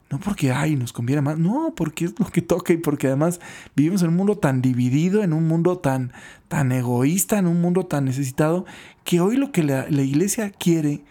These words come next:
y lo que la iglesia necesita son brazos abiertos para recibir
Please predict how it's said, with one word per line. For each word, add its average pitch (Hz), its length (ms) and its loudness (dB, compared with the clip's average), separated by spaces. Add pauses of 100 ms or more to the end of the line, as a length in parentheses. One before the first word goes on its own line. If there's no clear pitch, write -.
(340)
y - 60 -8
lo - 100 -10
que 143 120 -4
la 135 80 -2
iglesia 165 260 0
necesita 160 480 0
son 185 260 0
brazos 202 460 0
abiertos 170 560 0
para 160 180 0
recibir 151 540 0